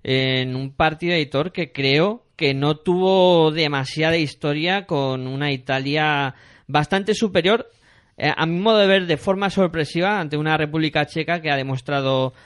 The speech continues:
eh, muy buen juego durante todo el campeonato, pero que aquí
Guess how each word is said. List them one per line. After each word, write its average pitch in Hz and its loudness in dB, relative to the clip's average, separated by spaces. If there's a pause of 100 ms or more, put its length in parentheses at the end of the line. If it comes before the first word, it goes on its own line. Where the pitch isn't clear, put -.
(200)
eh, 123 -2
muy 143 2
buen 143 2
juego 135 0
durante 131 -2
todo 135 0
el 127 -4
campeonato, 143 -4
pero 127 -4
que 117 -4
aquí 127 -6